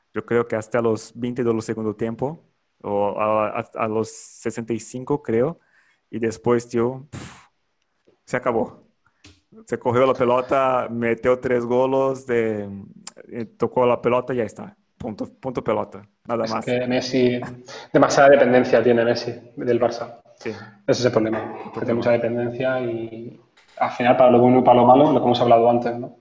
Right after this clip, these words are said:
Speaker 1: Exacto.
Speaker 2: Si hay mucha dependencia.
Speaker 1: Llega un punto que, que
Speaker 2: Bueno.
Speaker 1: hay que, hay que, hay que,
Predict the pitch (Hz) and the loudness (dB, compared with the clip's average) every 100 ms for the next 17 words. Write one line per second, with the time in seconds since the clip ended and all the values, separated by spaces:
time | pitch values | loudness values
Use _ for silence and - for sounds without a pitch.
0 | - 127 - 110 - 117 120 120 120 120 | -4 -4 -2 -8 -6 -6 0 2 2 2
1 | 127 123 135 135 - _ _ _ _ - | 0 0 0 0 -2 _ _ _ _ -6
2 | 127 123 123 127 127 123 127 120 120 120 | -4 -2 -2 -2 -2 -2 -2 0 -2 -2
3 | 131 110 117 120 110 - 120 | -2 -4 -4 -4 -6 -8 -4